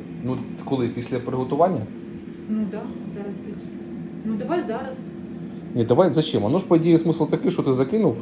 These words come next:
Speaker 1: і все. М-,
Speaker 2: Ну,
Speaker 1: мінімум проблем, чи ні?
Speaker 2: Відосики в Тіктокі показують, що треба її перегортати.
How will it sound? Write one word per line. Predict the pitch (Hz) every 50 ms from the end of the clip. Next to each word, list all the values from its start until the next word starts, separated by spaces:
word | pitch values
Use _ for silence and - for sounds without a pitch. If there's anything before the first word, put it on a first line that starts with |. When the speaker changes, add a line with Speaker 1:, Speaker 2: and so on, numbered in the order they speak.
| -
Speaker 1:
і | 117 -
все. | - - -
М-, | 95 87 - - - - - - - - - - - - - - - - - - - - -
Speaker 2:
Ну, | 117 117 139 131
Speaker 1:
мінімум | 127 143 147 147 143 139 135 123
проблем, | 131 127 120 117 107 95 92 - -
чи | -
ні? | 110 107 98 92 85 - 76 196
Speaker 2:
Відосики | 240 214 202 - 302 320 320 - - 220 - 226 233 -
в | -
Тіктокі | - - - - - 285 311 - 226 226 -
показують, | 233 233 - 247 262 269 262 - - -
що | - - - 214
треба | 226 240 226 214 220
її | 214 220 226
перегортати. | 226 220 226 214 208 202 202 - - - -